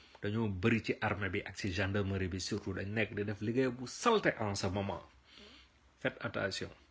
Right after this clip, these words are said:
Parce que bu fekkee ci ay xërëm ngeen yaakaar ak ci seen tuur yooyu noonu, ah,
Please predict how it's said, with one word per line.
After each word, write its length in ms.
Parce 160
que 40
bu 160
fekkee 320
ci 100
ay 140
xërëm 400
ngeen 160
yaakaar 500
ak 140
ci 100
seen 260
tuur 280
yooyu 280
noonu, 300
ah, 180